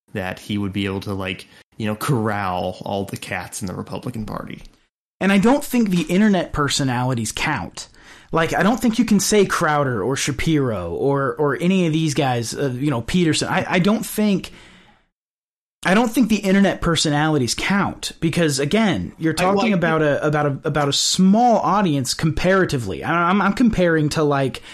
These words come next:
Speaker 2: C N N's audience, M S N B C's audience. You know what I mean?
Speaker 1: Well, I think even, like, even if he didn't have a huge audience, he could still, like, make it into the political stage. But I think the problem is,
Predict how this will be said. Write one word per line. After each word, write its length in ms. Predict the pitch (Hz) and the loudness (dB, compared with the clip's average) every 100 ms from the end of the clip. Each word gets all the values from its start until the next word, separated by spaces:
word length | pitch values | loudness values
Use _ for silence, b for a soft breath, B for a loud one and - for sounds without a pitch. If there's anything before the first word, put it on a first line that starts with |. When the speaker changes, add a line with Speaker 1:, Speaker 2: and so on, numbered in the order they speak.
| B | B
Speaker 2:
C 320 | - 190 190 | -4 2 4
N 80 | 185 | 4
N's 220 | 202 180 | 4 4
audience, 400 | 147 104 92 101 | 2 -2 -6 -6
M 160 | 160 185 | 0 2
S 140 | 180 | 2
N 80 | 180 | 2
B 80 | 175 | 2
C's 400 | - 196 196 160 | 2 2 2 2
audience. 560 | 113 92 85 76 - B B B B - | -2 -4 -8 -10 -12 B B B B -4
You 120 | 165 | 0
know 60 | |
what 100 | 165 | 2
I 60 | 165 | 2
mean? 360 | 165 180 196 - _ _ - - - - - - | 2 2 2 -2 _ _ -12 -12 -14 -16 -18 -12
Speaker 1:
Well, 100 | - 170 | -8 -4
I 80 | 196 | -2
think 200 | 233 208 | -4 -2
even, 380 | 208 190 180 151 | -4 -2 -2 -2
like, 200 | 151 - | -4 -4
even 300 | 185 190 - | -4 -2 -2
if 320 | 147 135 - | -4 -4 -10
he 220 | - - | -8 -4
didn't 220 | 139 135 120 | 0 0 -2
have 200 | 123 113 | -4 -6
a 40 | |
huge 280 | - 127 107 | -2 -2 -2
audience, 480 | 104 107 110 101 - B - | -2 -2 -2 -4 -8 B -4
he 120 | 165 | -2
could 160 | 156 131 | 0 -4
still, 320 | - 175 170 | -2 0 2
like, 260 | 147 127 - | 0 -2 -2
make 420 | 120 113 120 117 | 0 0 -2 -4
it 100 | 110 | -4
into 220 | 120 113 | -2 -2
the 80 | 104 | -4
political 380 | 113 113 110 - | -4 -4 -4 -6
stage. 320 | 117 113 107 | -4 -4 -2
But 80 | 107 | -4
I 80 | |
think 160 | 107 147 | -2 -4
the 80 | 117 | -6
problem 500 | - 151 165 147 123 | -4 -2 -2 -2 -2
is, 380 | 117 110 107 | -2 -2 -4